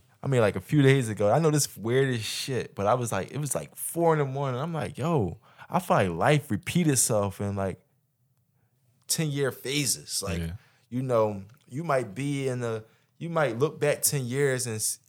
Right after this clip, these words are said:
Speaker 1: and can reference the space that you was in, but you might be in that same space now, but at a different level. You know what I'm
Speaker 2: Yeah.
Speaker 1: saying? So,
Speaker 2: Yeah,
Speaker 1: like,
Speaker 2: yeah.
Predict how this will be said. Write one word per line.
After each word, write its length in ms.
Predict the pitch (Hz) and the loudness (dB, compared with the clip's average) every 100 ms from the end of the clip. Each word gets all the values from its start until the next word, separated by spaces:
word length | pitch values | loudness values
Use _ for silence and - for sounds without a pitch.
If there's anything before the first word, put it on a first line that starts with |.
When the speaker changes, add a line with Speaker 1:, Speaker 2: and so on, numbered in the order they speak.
| - | -6
Speaker 1:
and 220 | 107 98 | -6 -6
can 220 | 117 98 | -8 0
reference 720 | 113 135 123 113 98 - - - _ _ _ _ _ | 2 2 0 -6 -6 -4 -6 -8 _ _ _ _ _
the 80 | 110 | 0
space 440 | - - 151 165 | 2 4 2 2
that 260 | - 117 - | 2 0 -2
you 80 | 120 | -4
was 220 | 107 101 | -4 0
in, 360 | 147 135 113 117 _ _ _ | 0 0 -2 -10 _ _ _
but 380 | 104 104 - _ _ _ _ _ _ _ _ | 0 0 -2 _ _ _ _ _ _ _ _
you 120 | 135 | -6
might 240 | 160 151 139 | 0 0 0
be 100 | 151 | -2
in 60 | |
that 140 | 139 127 | 0 0
same 280 | - 143 131 | 0 -2 -4
space 500 | - 165 160 135 - | -4 -4 -6 -6 -6
now, 420 | 104 160 196 143 | -4 0 2 0
but 240 | 101 107 82 | 0 -2 0
at 160 | 107 | -2
a 60 | 101 | -2
different 480 | 90 120 120 104 85 | -2 -4 -2 -8 -6
level. 320 | 113 95 82 - | -8 -8 -14 -10
You 140 | 87 87 | -6 -2
know 120 | 90 | 0
what 80 | 123 | 0
I'm 100 | 82 | -2
Speaker 2:
Yeah. 40 | |
Speaker 1:
saying? 300 | 82 131 123 | -6 -6 -6
So, 160 | 113 117 | -6 -4
Speaker 2:
Yeah, 100 | 110 | -2
Speaker 1:
like, 120 | 82 85 | -2 -4
Speaker 2:
yeah. 140 | 82 | -6